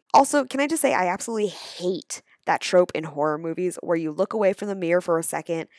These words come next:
and then when it cuts back to it, there's a jump scare. I absolutely hate it. I refuse to look into the bathroom mirrors at night, specifically because of this legend. So that being said, let's talk about it. So there's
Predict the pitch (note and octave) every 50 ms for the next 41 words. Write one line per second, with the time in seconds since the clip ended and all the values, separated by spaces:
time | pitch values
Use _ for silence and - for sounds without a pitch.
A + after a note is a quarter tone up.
0 | _ _ - - E3+ E3 D3 C3+ - - - - A#3 - - - G3 F3+ E3+ -
1 | G#3 G3+ F#3+ F#3 - D3 D3+ D3 C3 - E3 E3 E3+ - - - F3+ F3 F3 F3+
2 | F#3 - - - - - _ _ _ _ _ - B3 A3 F3+ F3 E3 - - D3+
3 | D#3 D3+ D#3 D3+ D3 C#3+ D#3 D#3 - _ _ _ _ - - C4 C#4 C#4 - -
4 | F#3 F#3 F3+ - - E3 D#3+ D#3 D#3+ - - - E3+ F3 - - F3+ E3 D3 E3
5 | D3 D3 E3 E3 D#3+ D#3 - F3 F3 D#3 D3 D3 D3+ D#3 E3 - - - E3+ -
6 | - F3+ E3+ E3+ E3+ F3+ - - _ _ _ - - - - - G#3 - - -
7 | - - - C4 - A#3+ G#3+ - G3+ F3+ D#3+ D3 C#3+ E3+ - - - E3 D3 C3
8 | - - - - C#3 C#3+ - - B2+ F#2+ - - F#2 - - - - _ _ -
9 | - - D4+ D4 D#4 D#4+ F#4 F#4+ - G#4+ G4 F#4+ F4+ - - - D3 C3 C3+ -
10 | A3 G#3+ F#3 D#3 D#3 E3+ - - - - D#4 F4+ - D#4 B3 - - G2 - F2
11 | - - _ _ _ - - - - D4 C#4+ C#4+ C#4 C4+